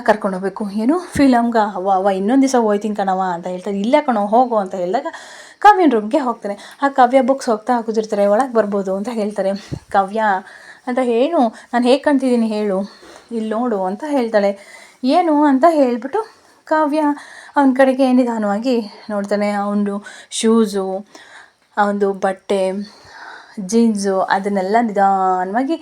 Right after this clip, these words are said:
ಕೆಳಗಡೆಯಿಂದ ಮೇಲ್ಗಡೆವರೆಗೂ ನೋಡ್ಕೊಂಡು ಬರ್ತಾಳೆ. "ಮಹಾದೇವ, ಇದು ನೀನೇನಾ?" ಅಂತ ಕೇಳ್ತಾರೆ. "ಹ್ಞೂ, ಏ, ನಿಮ್ಮಮ್ಮ ಕಣೋ ರೆಡಿ ಮಾಡಿರೋದು, ಇಷ್ಟ ಆಗ್ದಲೇ ಇರುತ್ತಾ ನನ್ನ ಸೊಸೆಗೆ?" ಅಂತ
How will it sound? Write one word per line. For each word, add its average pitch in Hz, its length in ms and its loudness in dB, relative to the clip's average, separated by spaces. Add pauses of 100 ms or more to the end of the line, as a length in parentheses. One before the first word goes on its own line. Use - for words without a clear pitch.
(320)
ಕೆಳಗಡೆಯಿಂದ 190 680 0
ಮೇಲ್ಗಡೆವರೆಗೂ 202 760 0 (260)
ನೋಡ್ಕೊಂಡು 202 800 0
ಬರ್ತಾಳೆ. 214 400 -4 (300)
"ಮಹಾದೇವ, 202 360 -2 (240)
ಇದು 262 180 0
ನೀನೇನಾ?" 254 520 0
ಅಂತ 202 120 -6
ಕೇಳ್ತಾರೆ. 196 420 -4 (320)
"ಹ್ಞೂ, 302 500 0 (180)
ಏ, 214 220 -4
ನಿಮ್ಮಮ್ಮ 208 440 0
ಕಣೋ 214 340 -4
ರೆಡಿ 202 200 -8
ಮಾಡಿರೋದು, 196 500 -4
ಇಷ್ಟ 196 240 -8
ಆಗ್ದಲೇ 202 360 -4
ಇರುತ್ತಾ 196 360 -4
ನನ್ನ 247 140 -2
ಸೊಸೆಗೆ?" 196 460 -8
ಅಂತ 254 260 -6